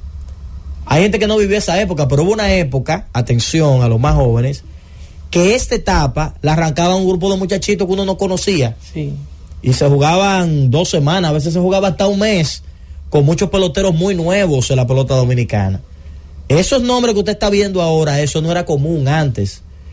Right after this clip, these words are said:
Speaker 1: Es más, a veces hasta llegamos al round robin sin tener esos nombres conocidos, porque muchos de esos peloteros tenían compromisos en Grandes Ligas y no podían llegar tan temprano.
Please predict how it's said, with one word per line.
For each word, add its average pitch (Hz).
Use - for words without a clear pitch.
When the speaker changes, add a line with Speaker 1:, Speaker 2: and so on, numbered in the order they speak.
Speaker 1:
Es 214
más, 214
a 156
veces 185
hasta 214
llegamos 208
al 220
round 226
robin 160
sin 170
tener 185
esos 190
nombres 175
conocidos, 165
porque 139
muchos 143
de 147
esos -
peloteros 165
tenían 127
compromisos 151
en 156
Grandes 160
Ligas 160
y 147
no 135
podían 143
llegar 135
tan 135
temprano. 143